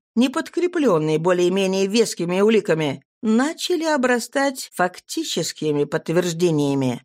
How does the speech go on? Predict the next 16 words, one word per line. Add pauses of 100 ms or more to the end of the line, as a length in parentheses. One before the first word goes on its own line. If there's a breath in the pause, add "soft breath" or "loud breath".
(280)
Оставался
лишь
один
небольшой
нюанс,
который
требовал
уточнения, (180)
и
можно
было
идти
к
Вольге
сдавать
дело.